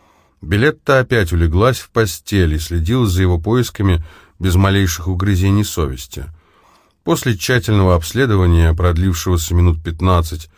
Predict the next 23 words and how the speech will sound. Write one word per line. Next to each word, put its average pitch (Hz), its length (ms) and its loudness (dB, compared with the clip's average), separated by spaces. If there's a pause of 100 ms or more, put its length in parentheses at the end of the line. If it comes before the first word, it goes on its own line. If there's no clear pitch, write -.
(240)
а 80 120 -6
то 85 180 0
и 78 40 2
больше, 85 600 -2 (320)
старик 98 540 -2
глухим, 95 540 0
словно 85 440 2
исходившим 90 840 -2
из-под 87 360 -6
земли 87 300 2
голосом, 95 680 0 (540)
тем 98 220 2
более 90 260 4
непривычным, 85 720 2
что 80 200 -6
говорил 85 340 2
он 82 100 4
очень 82 300 2
редко, 104 320 0
заявил: 90 580 -2 (680)
«Крыс - 380 0
тут 101 300 -4
нет, 82 420 0